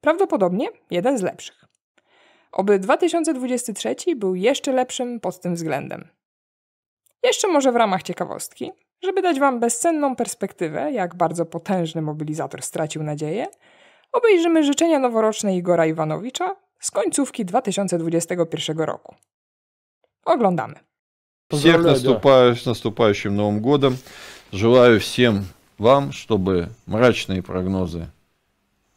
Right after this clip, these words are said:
Speaker 2: не сбывались. И в любом случае смотрите, смотрите на жизнь с оптимизмом. Другой жизни у вас не будет,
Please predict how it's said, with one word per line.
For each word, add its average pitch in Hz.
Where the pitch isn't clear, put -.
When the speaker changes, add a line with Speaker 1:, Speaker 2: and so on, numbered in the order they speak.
Speaker 2:
не 113
сбывались. 110
И 135
в 139
любом 151
случае 123
смотрите, 104
смотрите 113
на 92
жизнь 98
с -
оптимизмом. 82
Другой 143
жизни 98
у 90
вас 90
не 98
будет, 120